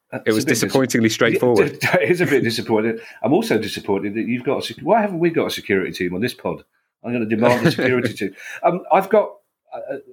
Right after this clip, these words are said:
Speaker 1: Adam, I've got so many questions, but w-, I'm conscious that this is already a long interview and I want people to listen to your pod rather than listen to me talking about the pod. But I've got two questions to ask you
Speaker 2: Yeah.
Speaker 1: to finish. And this one should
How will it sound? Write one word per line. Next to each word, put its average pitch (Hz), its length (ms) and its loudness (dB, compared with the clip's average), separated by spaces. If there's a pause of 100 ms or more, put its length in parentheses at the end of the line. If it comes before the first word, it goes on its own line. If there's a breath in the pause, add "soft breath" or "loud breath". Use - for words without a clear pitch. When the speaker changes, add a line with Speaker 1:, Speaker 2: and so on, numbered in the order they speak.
(140)
Speaker 1:
Adam, 127 260 2
I've 117 120 2
got 107 400 -4
so 127 260 0
many 104 140 2
questions, 87 460 -6
but 87 100 -8
w-, 87 260 -8
I'm 101 320 0
conscious - 440 -2
that 80 100 -18
this 85 160 -12
is 95 100 -6
already 95 280 4
a - 20 2
long 87 180 2
interview 87 540 -2
and 87 240 -6 (480 loud breath)
I 92 60 4
want 98 260 2
people 92 240 -2
to 90 140 -6
listen 90 260 0
to 87 100 -6
your 87 160 2
pod 92 340 -2
rather 85 200 -4
than 82 120 -10
listen 87 280 -4
to 87 120 -6
me 87 300 0 (440 soft breath)
talking 98 340 0
about 78 380 -4
the 80 80 -20
pod. 76 320 -8 (580 soft breath)
But 110 120 0
I've 110 100 -4
got 127 140 -4
two 160 300 2
questions 104 440 -4
to 90 160 -4
ask 82 240 -8
you 98 80 -6
Speaker 2:
Yeah. - 40 -10
Speaker 1:
to - 80 -16
finish. 92 460 -6
And 101 300 -2 (640 loud breath)
this 151 260 2
one 113 220 2
should - 280 0